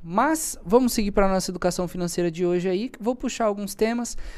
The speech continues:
algumas, algumas palavrinhas aqui. E vamos comentar sobre, né? Muitas delas falamos e falamos e falamos todos os dias aqui, mas é porque no final das contas não adianta inventar,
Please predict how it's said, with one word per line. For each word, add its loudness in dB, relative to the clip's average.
algumas, 2
algumas -4
palavrinhas 2
aqui. -4
E 0
vamos 2
comentar 2
sobre, 4
né? 2
Muitas 0
delas 2
falamos 4
e 0
falamos 2
e 2
falamos 4
todos 0
os -4
dias 2
aqui, 0
mas 0
é -2
porque -6
no -2
final -4
das -4
contas -10
não -6
adianta -8
inventar, -8